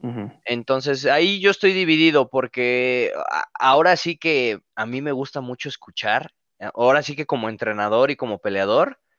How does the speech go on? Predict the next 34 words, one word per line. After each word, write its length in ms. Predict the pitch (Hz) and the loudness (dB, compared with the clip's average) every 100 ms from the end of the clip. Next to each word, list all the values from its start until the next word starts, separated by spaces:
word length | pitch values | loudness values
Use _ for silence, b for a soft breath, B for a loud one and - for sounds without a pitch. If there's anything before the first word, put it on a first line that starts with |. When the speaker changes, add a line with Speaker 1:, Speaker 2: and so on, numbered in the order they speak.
| _ | _
Speaker 2:
y 280 | 107 104 104 | -6 -4 -4
muy 200 | 123 131 | -2 0
Speaker 1:
Ujú. 60 | 120 | 0
Speaker 2:
fanático 400 | 131 123 135 117 | -2 -4 -2 0
del 100 | 104 | 0
deporte, 460 | - 120 120 131 | -2 -2 0 -4
me 140 | 127 110 | -2 -6
encanta, 720 | 107 143 131 131 139 135 127 | -4 -2 -4 0 0 2 0
me 140 | 127 123 | -2 -6
encanta, 420 | 117 127 120 - 127 | -2 -4 -2 -2 -2
eh, 140 | 131 | -2
todo 180 | 143 185 | 2 2
este 200 | 190 175 | 2 0
año 200 | 156 160 | 0 0
lo 80 | 147 | 0
disfruté 360 | 175 123 117 | -2 -6 -10
muchísimo 520 | 139 143 - 135 147 139 | -10 -8 -10 -10 -10 -6
porque 640 | - - 113 110 104 - _ _ _ _ _ _ _ _ _ _ | -6 -6 -2 -2 -2 -6 _ _ _ _ _ _ _ _ _ _
podías 360 | 117 131 135 | -2 -2 -4
escuchar 580 | 147 - 113 127 127 131 B B B B | -8 -10 -6 0 0 -2 B B B B
cómo 800 | - 131 131 127 123 120 110 78 | -4 -2 0 2 2 0 -2 -6
se 140 | - 113 | -12 -10
comporta 440 | 113 104 113 123 | -10 -6 -6 -6
una 120 | 110 | -10
esquina, 800 | 101 - 120 120 113 110 110 107 B B B | -12 -12 -10 -8 -6 -4 -4 -8 B B B
cómo 580 | 131 123 123 120 120 120 | -6 -2 0 2 2 2
un 260 | 120 131 123 | 0 -2 0
peleador 380 | 127 110 110 | 4 4 4
se 120 | - 120 | 0 -8
comporta 500 | 101 101 107 - 107 | -10 -6 -6 -6 -10
en 100 | 101 | -6
realidad, 720 | 95 95 98 104 107 104 101 | -6 -4 0 2 2 2 -2
si 160 | 98 | -10
cu-, 120 | - | -10